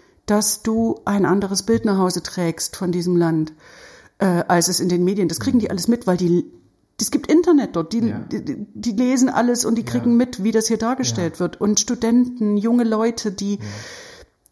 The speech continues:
Speaker 1: die sich so wünschen, dass du ein bisschen anders, äh, das Wa-, Land wahrnimmst,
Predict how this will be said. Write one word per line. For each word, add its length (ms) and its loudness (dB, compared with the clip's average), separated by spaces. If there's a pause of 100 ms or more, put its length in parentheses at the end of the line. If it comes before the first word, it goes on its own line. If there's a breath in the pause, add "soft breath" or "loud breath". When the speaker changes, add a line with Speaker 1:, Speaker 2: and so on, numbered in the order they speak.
(140)
Speaker 1:
die 220 0
sich 180 0
so 360 0
wünschen, 380 2
dass 200 -4
du 80 -4
ein 100 0
bisschen 340 0
anders, 540 0
äh, 360 -2 (140)
das 220 0
Wa-, 260 -2
Land 320 0
wahrnimmst, 600 0